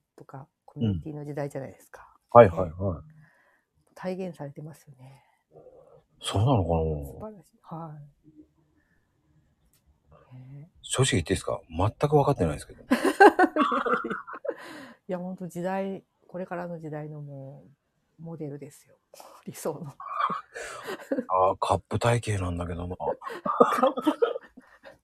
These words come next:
Speaker 1: カップ体型。
Speaker 2: そう、コーヒーカップ体型なんだけどな。
Speaker 1: うん。多分そういう親しみやすさも大事なんじゃないですか。
Speaker 2: <laughs> すごい、すごい難しいフォローありがとうございます。
Speaker 1: <laughs> なんか、なんかあんまりこ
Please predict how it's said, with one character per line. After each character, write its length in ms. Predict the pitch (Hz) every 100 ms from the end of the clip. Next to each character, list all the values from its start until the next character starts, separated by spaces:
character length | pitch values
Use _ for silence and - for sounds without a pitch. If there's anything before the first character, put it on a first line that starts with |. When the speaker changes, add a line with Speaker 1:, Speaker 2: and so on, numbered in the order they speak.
| _ - 269
Speaker 1:
カ 180 | - 311
ッ 40 | -
プ 160 | 294
体 160 | - 330 - 240 226
型。 60 | - - 453
Speaker 2:
そ 100 | 277
う、 40 | 120 - -
コ 100 | 135
ー 40 | 127
ヒ 80 | 127
ー 40 |
カ 120 | -
ッ 40 | - 208
プ 40 |
体 180 | 160 151
型 160 | 139 110
な 100 | 104
ん 40 |
だ 100 | 104
け 60 | 104
ど 100 | 101
な。 440 | 98 98 98 110
Speaker 1:
う 40 | 220
ん。 20 |
多 120 | 311
分 120 | 254
そ 140 | 196 254
う 60 | 262
い 60 |
う 80 | 262
親 240 | 254 262
し 120 | 254 262
み 140 | 269
や 120 | 269
す 100 | 269
さ 100 | -
も 300 | 175 151 139 - _
大 140 | - 196
事 100 | 214
な 100 | 185
ん 40 | 208
じ 60 |
ゃ 40 | -
な 40 |
い 40 |
で 40 | -
す 60 | -
か。 60 |
Speaker 2:
<laughs> 1120 | - - - - - - - - 1077 - - - - - -
す 260 | - 381 -
ご 100 | 165
い、 60 | - - -
す 160 | - 143
ご 180 | 175
い 60 | 165 147 143
難 200 | 151 147
し 140 | 151
い 40 |
フ 120 | 147 156
ォ 20 |
ロ 260 | 143 131 131
ー 100 | 135
あ 60 |
り 60 | 151
が 100 | 156
と 80 | 156
う 40 |
ご 80 | 170
ざ 120 | -
い 40 |
ま 60 | 214
す。 140 | - 285
Speaker 1:
<laughs> 20 |
な 160 | 285
ん 40 | 330
か、 180 | - 330 - - - - - -
な 80 | 247
ん 20 |
か 100 | 208 220
あ 20 |
ん 80 | 254
ま 120 | 294
り 140 | 277
こ 480 | 269 254 254 233 -